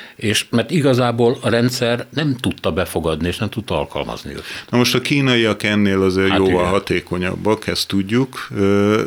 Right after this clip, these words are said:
Speaker 2: a, a nagy kérdés az tényleg az, hogy, ö, és erre is azért vannak példák,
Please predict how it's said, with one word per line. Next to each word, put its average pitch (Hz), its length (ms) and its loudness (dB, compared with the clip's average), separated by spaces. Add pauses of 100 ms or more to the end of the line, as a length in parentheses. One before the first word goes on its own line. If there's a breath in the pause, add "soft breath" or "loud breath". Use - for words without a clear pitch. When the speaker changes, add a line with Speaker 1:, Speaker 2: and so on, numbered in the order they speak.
(460)
Speaker 2:
a, 104 60 -4
a 113 120 2
nagy 135 260 2
kérdés 131 440 0
az 127 120 0
tényleg 113 380 0
az, 95 260 2
hogy, 98 340 2
ö, 101 180 2 (500 loud breath)
és - 180 0
erre 117 240 2
is 98 160 0
azért 98 260 2
vannak 104 440 0
példák, 92 680 -4